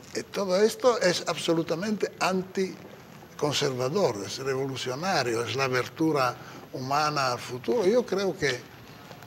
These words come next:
en este sentido leer Benjamin es como, ah, yo he, he tenido dos lecturas en mi, en mi vida que me han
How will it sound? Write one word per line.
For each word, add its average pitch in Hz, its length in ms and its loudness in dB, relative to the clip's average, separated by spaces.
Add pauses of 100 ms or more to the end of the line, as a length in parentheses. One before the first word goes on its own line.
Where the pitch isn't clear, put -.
en 151 100 -2
este 175 260 2
sentido 160 460 4
leer 131 260 2
Benjamin 147 540 2
es 117 160 -6
como, 131 440 -6 (880)
ah, - 240 -10
yo 214 140 10
he, - 80 4 (120)
he 165 60 0
tenido 180 400 2
dos 190 260 2
lecturas 143 540 2
en 120 180 -4
mi, 113 220 -4 (320)
en 123 200 -4
mi 123 160 -2
vida 120 400 -2
que 127 140 -4
me 127 140 -2
han 131 180 0